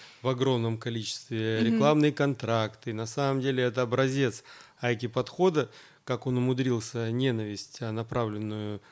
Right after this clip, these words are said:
Speaker 2: против него, обернуть себе на пользу, и даже в финансовом плане в свою поддержку.
Speaker 1: Мгм.
Speaker 2: Это, мне кажется, очень хороший пример Айки
Speaker 1: Я
Speaker 2: подхода.
Speaker 1: вспомнила ещё один пример. Я тут смотрела недавно YouTube,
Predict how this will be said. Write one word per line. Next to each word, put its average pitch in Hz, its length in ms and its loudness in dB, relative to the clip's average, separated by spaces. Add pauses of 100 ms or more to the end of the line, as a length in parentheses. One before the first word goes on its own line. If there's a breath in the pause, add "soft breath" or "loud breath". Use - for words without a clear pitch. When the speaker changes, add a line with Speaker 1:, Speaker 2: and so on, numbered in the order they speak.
(300 soft breath)
Speaker 2:
против 120 380 -4
него, 120 300 0
обернуть 113 520 -2
себе 113 300 -4
на 113 120 -2
пользу, 151 500 2 (880)
и 143 60 0
даже 117 260 2
в 113 40 -6
финансовом 120 680 0
плане 110 300 -6
в - 80 -16
свою 117 280 -4
поддержку. 117 720 -4
Speaker 1:
Мгм. 240 360 0 (540 soft breath)
Speaker 2:
Это, 120 260 -8
мне 123 140 -6
кажется, 117 580 -4
очень 110 220 -6
хороший 113 360 -8
пример 107 380 -4
Айки 196 120 -4
Speaker 1:
Я 208 80 -2
Speaker 2:
подхода. - 140 -2
Speaker 1:
вспомнила 220 400 4
ещё 214 300 4
один 190 300 0
пример. 180 360 -2 (100)
Я 185 140 -4
тут 185 160 -10
смотрела 180 580 -6 (560 loud breath)
недавно 202 520 2
YouTube, 185 520 0